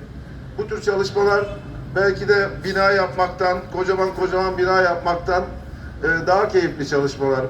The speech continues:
Üç yılın sonunda bu mekanı Kızılay'a tahsis etmekten, ihtiyacımız olduğunda,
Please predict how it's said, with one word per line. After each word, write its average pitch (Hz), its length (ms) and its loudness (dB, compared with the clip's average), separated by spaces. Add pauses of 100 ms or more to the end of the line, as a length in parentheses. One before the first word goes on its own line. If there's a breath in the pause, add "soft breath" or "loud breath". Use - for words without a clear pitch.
(420)
Üç 202 240 -2
yılın 190 160 6
sonunda 180 580 0
bu 190 100 4
mekanı 180 600 2
Kızılay'a 170 460 4
tahsis 160 300 0
etmekten, 156 560 0 (200)
ihtiyacımız 185 580 2
olduğunda, 180 680 2